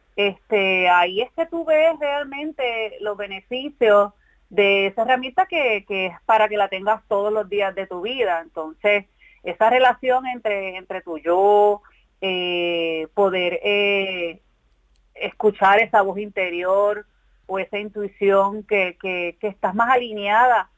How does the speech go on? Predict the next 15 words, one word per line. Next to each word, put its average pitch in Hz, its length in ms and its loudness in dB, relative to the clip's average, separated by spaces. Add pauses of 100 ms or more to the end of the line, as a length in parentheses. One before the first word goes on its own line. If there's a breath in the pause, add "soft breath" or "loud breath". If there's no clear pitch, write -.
(280)
a 208 140 -2
lo 202 100 -2
que 208 100 -8
te 196 100 -8
trajo 190 280 -6
a 233 40 -10
este 254 160 -6
mundo, 240 480 -8
llámele 180 400 -2
como 220 200 -8
usted 214 180 -6
le 208 100 -6
quiera 214 220 -4
llamar, 214 360 -4
¿verdad? 202 340 -2